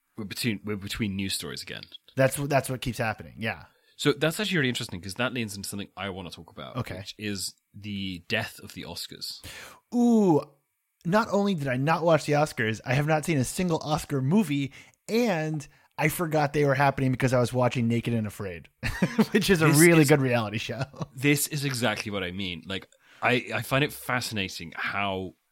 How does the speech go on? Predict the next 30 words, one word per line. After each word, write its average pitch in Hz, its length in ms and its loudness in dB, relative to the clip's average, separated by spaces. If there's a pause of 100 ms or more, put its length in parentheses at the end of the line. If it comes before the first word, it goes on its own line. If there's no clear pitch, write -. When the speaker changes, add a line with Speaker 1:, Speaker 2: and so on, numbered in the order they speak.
(400)
Speaker 1:
irrelevant 120 640 0
they've 110 260 -4
become 101 500 -4 (100)
in, 95 400 -6 (1080)
like, 90 160 -10
five 104 340 -2
years. 64 360 -12 (400)
Speaker 2:
Yeah, 151 260 0
there's, 139 300 2
like, 156 240 -2
nothing. 151 640 0 (1300)
Last 165 400 4
year, 190 260 -2
I 135 280 -2
was 135 200 -2
sort 160 240 2
of 170 80 0
inve-, 127 380 0 (400)
was 104 120 -14
it - 80 -16
last - 320 -12
year? 214 260 -12 (160)
When - 180 2
was 254 100 2
Parasite? 104 640 -6
It 107 40 -10
was 98 140 -8
last 95 300 -10
year? 190 260 -12 (480)
Speaker 1:
Uh, 73 1080 -10